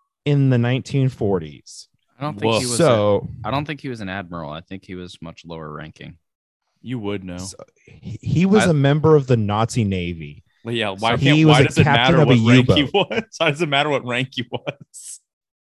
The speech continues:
Speaker 1: I saw that he was a U-boat captain and then got promoted. That's all I saw when I Googled this. So he was a captain. Maybe he got to admiral. Who cares? He was in the Nazi Navy.
Speaker 2: Yeah.
Speaker 1: So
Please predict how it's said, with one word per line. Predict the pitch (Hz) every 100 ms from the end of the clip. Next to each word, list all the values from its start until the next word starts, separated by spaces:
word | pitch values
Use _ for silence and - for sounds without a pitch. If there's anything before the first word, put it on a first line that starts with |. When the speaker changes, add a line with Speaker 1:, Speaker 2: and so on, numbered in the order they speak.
| _ _ _
Speaker 1:
I | 123 127 135 -
saw | - 156 180
that | 175
he | 165 165
was | 143
a | 127
U-boat | 107 120 156 151 147 147
captain | - 123 117 - 101 95
and | 107
then | 107
got | 104 110 104 - -
promoted. | 117 104 92 80 78 76 -
That's | -
all | 107 143
I | 151
saw | - 92 80 76 76 _ -
when | 104
I | 92
Googled | - 107 90 80 -
this. | 76 69 - - _ _
So | - - 98 90 - -
he | 127
was | 135
a |
captain. | 147 151 180 180 151
Maybe | 135 147
he | 156 156
got | 147 147
to | 151
admiral. | 151 156 165 165
Who | - 220
cares? | - 87 78 -
He | 190
was | 214 202
in |
the | 185
Nazi | 120 117 120 120
Navy. | 95 92 - 69 - _ _ -
Speaker 2:
Yeah. | 123 104
Speaker 1:
So | 98 143 135 131 127